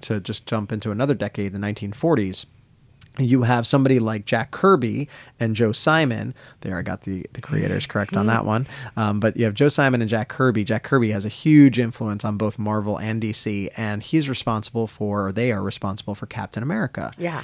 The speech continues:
Speaker 1: And one of the first depictions of Captain America is in the nineteen forties, and he's on a comic,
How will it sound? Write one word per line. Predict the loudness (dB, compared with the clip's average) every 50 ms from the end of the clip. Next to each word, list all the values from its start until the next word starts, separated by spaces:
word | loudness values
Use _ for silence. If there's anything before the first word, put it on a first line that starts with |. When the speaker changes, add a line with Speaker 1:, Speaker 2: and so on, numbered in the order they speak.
| -12 -12 -8
Speaker 1:
And | -6 -6 -4 -4 -4 0 0
one | 2
of | 2 2
the | 0
first | -2 0 0 2 2 2 0 0 -2
depictions | -2 0 0 -2 -2 -2 -6 -4 -4
of | -6 -6
Captain | -4 -6 -6 -6 -6 -8 -8
America | -6 -4 -4 -4 -4 -6 -6 -6 -4 -4 -4 -4 -6 -6 -6
is | -4 -2 -2 -2 -4 -6 -8 -8
in | -10 -8 -6 -6
the | -6 -6
nineteen | -6 -6 -8 -4 -4 -4 -4 -2
forties, | -4 -4 -4 -2 -2 -4 -4 -4 -4 -6 -6
and | -6 -6 -6 -6 -6
he's | -6 -6 -4 -4 -6 -8
on | -6 -6 -4 -2 -2
a | -4
comic, | -4 -4 -4 -4 -4 -4 -6 -8 -8 -8 -12 -18